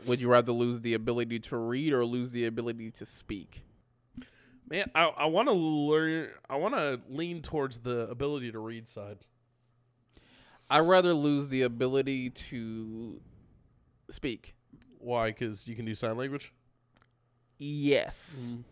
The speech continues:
Speaker 2: I could see that, yeah.
Speaker 1: And I really don't like the f-, the, the, the, the thought of being illiterate.
Speaker 2: Ooh, okay. That changes it.
Speaker 1: Because you can't read at all.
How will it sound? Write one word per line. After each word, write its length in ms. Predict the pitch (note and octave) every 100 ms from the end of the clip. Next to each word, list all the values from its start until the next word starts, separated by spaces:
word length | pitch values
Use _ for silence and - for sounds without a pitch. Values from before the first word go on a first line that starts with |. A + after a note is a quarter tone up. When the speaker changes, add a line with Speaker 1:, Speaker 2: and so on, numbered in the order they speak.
| _ -
Speaker 2:
I 60 |
could 160 | D3 F3+
see 140 | F#3
that, 300 | B2+ G2+ G2+ -
yeah. 300 | B2 G#2+ A#2+ -
Speaker 1:
And 240 | C#3 C3
I 160 | A2+ C3
really 480 | C3+ C3+ D3 D#3 C#3+
don't 380 | C3 C3+ C3+ A2
like 480 | A#2+ A#2+ B2 - A2
the 80 |
f-, 340 | A2 - - - -
the, 200 | A2+ A#2+ C3+
the, 140 | B2 G#2 B2+
the, 500 | A#2+ A#2 A2+ - - _ _ A#2+
the 180 | A#2+
thought 300 | - B2 A#2
of 140 | A2+ G#2+
being 180 | A2 G2
illiterate. 540 | F2+ F2+ - - - _ _ _ _ _ -
Speaker 2:
Ooh, 720 | G3 A#3 A#3 A3 G3+ F3 D3+
okay. 520 | B2 E3+ D#3 A#2 A2+ A#2
That 180 | A#2+ D3
changes 340 | D3+ A#2 A2
it. 160 | A2 A#2 _ _ _ _ _ _ _
Speaker 1:
Because 280 | - B2 B2+
you 80 | C3+
can't 340 | - D#3 B2+
read 240 | A#2+ A#2+ G#2+
at 80 | G2
all. 340 | A#1 G1+